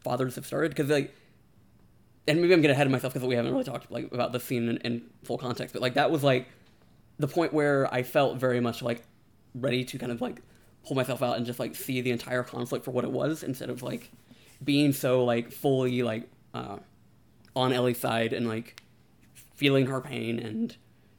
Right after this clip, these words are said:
you know, just being, like, making it, like, you know, one of these sort of, uh, like, fucking hashtag Team Ellie, hashtag Team Abby bullshit. Like,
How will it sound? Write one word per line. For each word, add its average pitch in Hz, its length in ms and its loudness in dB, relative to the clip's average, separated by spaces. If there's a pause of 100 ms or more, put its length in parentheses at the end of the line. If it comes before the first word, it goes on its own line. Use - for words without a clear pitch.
(200)
you 170 140 4
know, 160 60 0
just 196 240 -6 (300)
being, 185 220 4
like, 175 180 2 (440)
making 233 280 2
it, 175 60 2
like, 170 200 0
you 170 80 0
know, 160 120 2
one 151 120 0
of 139 40 2
these 139 140 0
sort 131 140 0
of, 127 100 -4
uh, 160 240 -2
like, 113 140 -10
fucking 127 420 -4 (220)
hashtag 135 480 0
Team 131 220 0
Ellie, 123 180 2
hashtag 135 520 -6 (100)
Team 135 220 -2
Abby 120 300 0
bullshit. - 560 -4
Like, 120 200 0